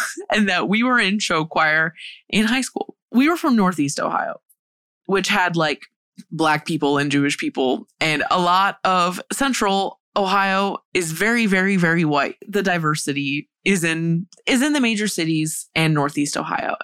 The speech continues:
And Central Ohio gets very white and very Christian. There was this group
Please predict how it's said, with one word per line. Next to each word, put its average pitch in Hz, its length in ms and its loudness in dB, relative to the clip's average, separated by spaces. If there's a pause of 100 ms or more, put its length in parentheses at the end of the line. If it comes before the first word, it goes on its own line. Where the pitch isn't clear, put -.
And 170 200 -2
Central 262 420 -2
Ohio 170 440 0
gets 165 260 -6
very 226 880 0 (480)
white 175 520 0
and 170 160 0
very 165 960 0
Christian. 156 720 -2 (160)
There 208 240 2
was 277 180 -2
this 285 200 -4
group 165 400 0